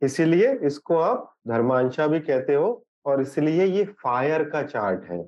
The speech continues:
वन फ़ाइव नाइन, राइट? वन फ़ाइव नाइन is all fire rashi.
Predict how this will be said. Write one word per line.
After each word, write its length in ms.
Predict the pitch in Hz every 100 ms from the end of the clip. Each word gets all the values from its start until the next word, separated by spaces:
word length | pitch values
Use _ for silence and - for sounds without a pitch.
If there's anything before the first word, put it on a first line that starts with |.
| - _ _ _ _ _ -
वन 380 | 107 147 247 240 - 135
फ़ाइव 340 | 127 139 139
नाइन, 460 | 156 131 101 - _ _ -
राइट? 260 | 127 247 -
वन 340 | 110 151 190 190
फ़ाइव 300 | 139 135 143
नाइन 320 | 147 156 160
is 180 | 277 285 - _ -
all 280 | 147 247 269 - _ _ _ 147
fire 360 | 131 131 139 127 123
rashi. 360 | 107 - 107